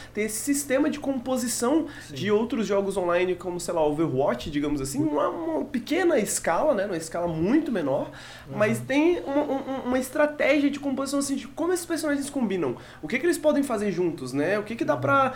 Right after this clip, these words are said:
Speaker 1: né? Então você vê o pessoal jogando mais sério, a galera conversando, assim, né? O Pernalonga taca um foguete pra cima,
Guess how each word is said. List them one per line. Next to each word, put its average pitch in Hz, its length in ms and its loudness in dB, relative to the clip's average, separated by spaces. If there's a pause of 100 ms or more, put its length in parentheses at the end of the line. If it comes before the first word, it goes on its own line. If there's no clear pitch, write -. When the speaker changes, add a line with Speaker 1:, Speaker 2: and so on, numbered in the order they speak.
(200)
Speaker 1:
né? 170 320 2
Então 226 200 0
você 247 220 0
vê 240 400 4
o 226 60 2
pessoal 196 340 0
jogando 175 340 2
mais 165 220 -2
sério, 208 440 2 (240)
a 143 60 -2
galera 170 280 4
conversando, 233 680 4
assim, 165 220 2
né? 156 80 4
O 147 60 4
Pernalonga 175 500 2
taca 220 400 0
um 208 100 -2
foguete 196 320 -2
pra 175 160 0
cima, 294 400 2